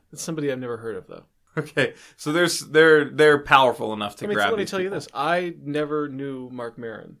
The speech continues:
Speaker 1: before he started his show.
Speaker 2: Oh, that's fair. You know
Speaker 1: That's
Speaker 2: what?
Speaker 1: exactly
Speaker 2: That's fair.
Speaker 1: what I'm talking about.
Speaker 2: That's fair.
Speaker 1: That's how I got into that show, is by his amazing guest list, people telling me about it, a little bit of word of mouth. But now he's got an amazing brand. And I mean, people listened for the brand.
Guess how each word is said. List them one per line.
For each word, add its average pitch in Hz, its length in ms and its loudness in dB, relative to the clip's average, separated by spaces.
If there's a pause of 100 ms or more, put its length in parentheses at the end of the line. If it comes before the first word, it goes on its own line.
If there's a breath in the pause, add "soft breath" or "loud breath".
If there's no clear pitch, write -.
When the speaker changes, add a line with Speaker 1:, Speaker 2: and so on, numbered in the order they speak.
Speaker 1:
before 113 320 -12
he 107 80 -18
started 104 560 -14
his 107 100 -20
show. - 300 -18 (260)
Speaker 2:
Oh, 120 600 2
that's 160 240 -4
fair. 104 400 -4
You 117 100 -12
know 127 100 -6
Speaker 1:
That's 127 60 -6
Speaker 2:
what? 139 140 -2
Speaker 1:
exactly 143 400 -6
Speaker 2:
That's 117 160 -4
fair. - 140 -20
Speaker 1:
what 135 100 -14
I'm 131 80 -14
talking 117 280 -12
about. - 280 -16
Speaker 2:
That's 147 160 -14
fair. 165 380 -10
Speaker 1:
That's 135 200 -6
how 160 140 -4
I 151 60 -4
got 151 180 -6
into 147 240 -8
that 143 160 -8
show, 127 300 -12 (340)
is 117 120 -14
by 117 180 -8
his 117 120 -14
amazing 120 480 -10
guest 139 300 -8
list, 135 260 -12
people 131 240 -16
telling 131 240 -12
me 127 80 -12
about 127 220 -10
it, 143 60 -10
a - 20 -18
little 127 160 -14
bit 143 100 -8
of 139 60 -6
word 131 180 -6
of 151 60 -6
mouth. 123 340 -8 (400 soft breath)
But 139 100 -10
now 185 200 0
he's 170 140 -6
got 160 180 -2
an 147 80 -6
amazing 139 400 -6
brand. 123 260 -2
And 135 100 -8
I 151 60 -4
mean, 151 440 -4 (500 soft breath)
people 170 340 -8
listened 117 480 -10
for - 140 -16
the 107 60 -12
brand. 104 600 -12